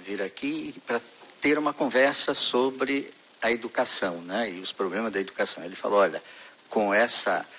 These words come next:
simplicidade com que ele fala, ele falou, olha, nós somos tudo, é,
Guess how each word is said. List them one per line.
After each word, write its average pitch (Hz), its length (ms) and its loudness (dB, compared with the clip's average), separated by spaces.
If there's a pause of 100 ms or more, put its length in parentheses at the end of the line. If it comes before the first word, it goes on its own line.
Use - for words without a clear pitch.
(120)
simplicidade 110 720 2
com 104 140 -8
que 107 100 -4
ele 98 140 0
fala, 127 340 4
ele 104 80 -2
falou, 101 260 0
olha, 98 100 0
nós 107 160 0
somos 147 240 -4
tudo, 175 360 -6 (540)
é, 113 300 -2